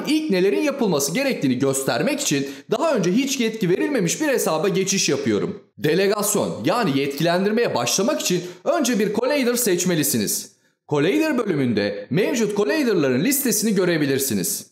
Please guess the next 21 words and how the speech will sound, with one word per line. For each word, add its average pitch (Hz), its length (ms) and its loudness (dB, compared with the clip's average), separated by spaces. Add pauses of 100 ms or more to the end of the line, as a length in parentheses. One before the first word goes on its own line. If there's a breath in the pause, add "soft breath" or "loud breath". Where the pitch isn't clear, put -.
(140)
Aklınızda 220 560 0
belli 208 260 2
bir 294 160 0
collider 208 400 2
varsa 143 760 -2
onu 247 300 0
burada 254 320 0
arama 226 320 0
kutusundan 202 600 -2 (120)
arayabilirsiniz. 143 920 -2 (320 soft breath)
Etkin 254 440 -2
veya 156 240 0
etkin 139 340 -2
olmayan 247 460 0
collider 226 400 0
görmek 170 520 0
isteyip - 460 0
istemediğinize 233 720 0
göre 196 280 0
de - 380 -2
filtreleyebilirsiniz. 175 1300 0